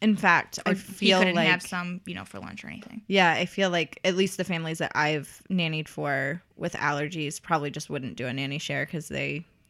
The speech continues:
Speaker 1: wouldn't trust it unless it was with another allergy kid.
Speaker 2: Yeah. My
Speaker 1: Um,
Speaker 2: previous nanny family, the oldest was peanut allergy.
Speaker 1: Mm-hmm.
Speaker 2: So,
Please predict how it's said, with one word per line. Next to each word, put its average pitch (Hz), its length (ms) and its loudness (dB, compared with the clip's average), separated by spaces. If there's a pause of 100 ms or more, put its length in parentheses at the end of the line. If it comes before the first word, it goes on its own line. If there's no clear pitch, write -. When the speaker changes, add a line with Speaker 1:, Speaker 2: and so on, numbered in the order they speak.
(100)
Speaker 1:
wouldn't 151 280 -6
trust - 280 -2
it 135 120 -4
unless 180 360 0
it - 60 -2
was 160 160 -4
with 156 140 -4
another 139 260 -4
allergy 135 380 -2
kid. - 340 -8
Speaker 2:
Yeah. 185 380 4 (340)
My 165 240 4
Speaker 1:
Um, - 60 4
Speaker 2:
previous 226 280 0
nanny 190 380 -6 (240)
family, 185 720 -4 (360)
the 190 80 -2
oldest 185 380 -6
was 180 360 -8 (400)
peanut 214 260 -2
allergy. 254 520 -8
Speaker 1:
Mm-hmm. 185 420 4
Speaker 2:
So, 190 240 2